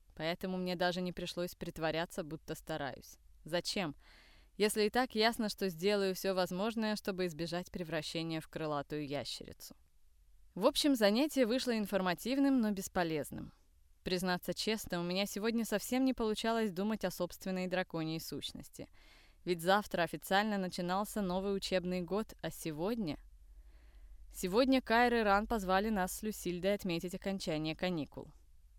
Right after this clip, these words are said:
Они обещали нам настоящие студенческие посиделки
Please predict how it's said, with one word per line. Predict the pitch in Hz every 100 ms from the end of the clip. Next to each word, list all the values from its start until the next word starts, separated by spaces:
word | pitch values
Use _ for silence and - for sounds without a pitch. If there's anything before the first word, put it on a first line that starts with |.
| - -
Они | - 185 247
обещали | 240 - 240 247
нам | 226 220
настоящие | 214 208 202 214 - 214 202
студенческие | 202 180 202 190 202 - 202
посиделки | 208 - 233 226 190 - 165